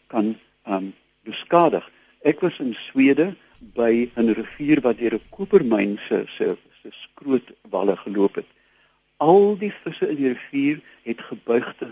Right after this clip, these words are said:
ruggrate gehad. Ek sou regtig versigtig wees. As jy forel vang, dan weet jy voor jou siel dat daai water is neetvars, want hulle sal nie eenvoudig enige ander water verduur nie.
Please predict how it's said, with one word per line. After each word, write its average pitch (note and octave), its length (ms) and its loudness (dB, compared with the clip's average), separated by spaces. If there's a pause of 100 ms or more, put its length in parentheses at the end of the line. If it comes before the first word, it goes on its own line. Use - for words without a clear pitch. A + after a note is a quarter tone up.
ruggrate G2 600 -4
gehad. - 340 -16 (560)
Ek E3 200 -6
sou F3+ 220 4
regtig A#2 420 -2
versigtig B2+ 560 -6
wees. G#2 180 -6 (240)
As C#3 180 -10
jy G3 180 6
forel G#2+ 600 2
vang, - 220 -10 (280)
dan A#2+ 180 0
weet C#3 240 4
jy D#3+ 100 2
voor C3 260 -8
jou A#2+ 160 -4
siel A#2 300 0
dat A2 140 6
daai G2 220 4
water G2 440 -6
is - 160 -14 (640)
neetvars, G3 880 -2
want A2 140 -4
hulle A2+ 160 -4
sal C#3+ 220 2
nie D3 160 -2
eenvoudig A2 400 0 (400)
enige C#3+ 260 4
ander A#2 200 -2
water G2 340 -2 (100)
verduur A#2+ 640 0
nie. E2 160 -16